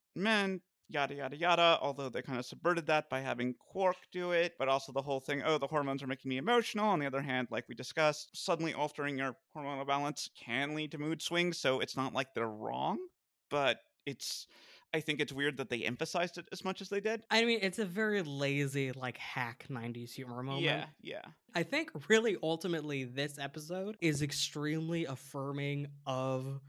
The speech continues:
Speaker 2: a trans medicalist point of view. Do you know what I mean?
Speaker 1: Yeah, no, I, I can see that.
Speaker 2: And for all the, for all the cis people in the audience, so maybe just my dad. Trans medicalism is basically a perspective on transness that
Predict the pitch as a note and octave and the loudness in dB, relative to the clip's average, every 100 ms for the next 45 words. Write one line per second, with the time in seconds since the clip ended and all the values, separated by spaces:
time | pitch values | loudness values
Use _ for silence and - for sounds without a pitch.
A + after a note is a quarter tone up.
0 | _ _ - C#3+ - - C#3 A#2+ C3 C3 | _ _ -8 -8 -8 -6 -2 -2 -2 -4
1 | B2 A#2 - - B2 - - C#3+ B2+ A#2 | -4 -4 -6 -8 -8 -8 -10 -8 -6 -6
2 | A#2+ A#2 - - D#3 D#3 D#3+ E3 F3 - | -6 -6 -6 -4 0 2 2 2 -2 -2
3 | A3 G#3 G#2+ F#3+ D#3+ D3+ - D#3+ E3 F3 | 8 8 8 4 4 4 6 6 8 6
4 | F3+ E3 D3+ C3 C#3 - - E3+ - G3+ | 2 0 -2 -2 -4 -4 -2 -2 0 -2
5 | G3 F3 - - F3 F#3 C#3+ - - D3+ | -2 -2 -8 -10 -6 -4 -4 -2 0 -2
6 | - D3 C#3 C3+ C3 C3+ C3 C3+ B2+ C#3+ | -2 -6 -6 -10 -8 -8 -8 -8 -10 -12
7 | - - - C#3+ C3+ C3 - _ _ _ | -16 -20 -10 -6 -4 -6 -10 _ _ _
8 | _ _ _ - G#3+ G#3+ C#3+ C3+ C#3+ C3+ | _ _ _ -6 -4 -2 0 -2 -4 -8
9 | C3+ C3+ - - G#3 G#3+ F#3+ E3 D#3+ D#3+ | -8 -8 -10 -6 -2 0 2 4 4 2
10 | D3+ C#3+ C#3 C3+ B2+ C3 B2+ - B2+ - | -2 -2 0 -2 -2 -6 -8 -2 -2 -2
11 | C#3+ C3+ B2+ A#2 B2+ - B2 A#2 B2+ A#2 | -10 -6 -6 -6 -10 -8 -8 -6 -8 -8
12 | A#2 - A#2 A#2 A#2+ A#2 A2 - - - | -10 -8 -8 -6 -6 -8 -8 -14 -16 -6
13 | C3 B2 | -2 -2